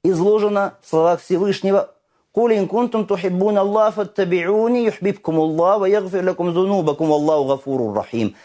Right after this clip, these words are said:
Скажи, о Мухаммад, о мой посланник, если вы любите Аллаха, то следуйте за мной. То последуйте за мной. Тогда возлюбит вас Аллах и простит вам ваши грехи. Аллах прощающий, милостивый. Этот аят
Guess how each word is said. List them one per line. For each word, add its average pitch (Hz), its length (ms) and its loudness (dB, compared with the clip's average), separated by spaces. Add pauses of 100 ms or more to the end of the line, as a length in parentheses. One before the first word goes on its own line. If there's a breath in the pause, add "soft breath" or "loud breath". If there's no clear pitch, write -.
(100)
Скажи, 202 640 0
о 160 120 0
Мухаммад, 127 600 -2
о 135 60 0
мой 143 180 0
посланник, 120 560 -2 (220 soft breath)
если 247 520 0
вы 233 160 2
любите 226 520 0
Аллаха, 220 720 0 (160)
то 180 140 -2
следуйте 123 520 -4
за 92 140 -6
мной. 76 320 -8 (1160 soft breath)
То 127 80 -6
последуйте 202 580 -2
за 113 140 -2
мной. 123 240 -2 (160 loud breath)
Тогда 196 260 0
возлюбит 233 540 0
вас 214 300 0
Аллах 180 520 2
и 208 80 -2
простит 160 540 -2
вам 113 160 -2
ваши 110 240 -2
грехи. 107 440 -4
Аллах 107 360 -2
прощающий, - 680 -8
милостивый. 110 680 -12 (840)
Этот 151 360 -4
аят 135 600 0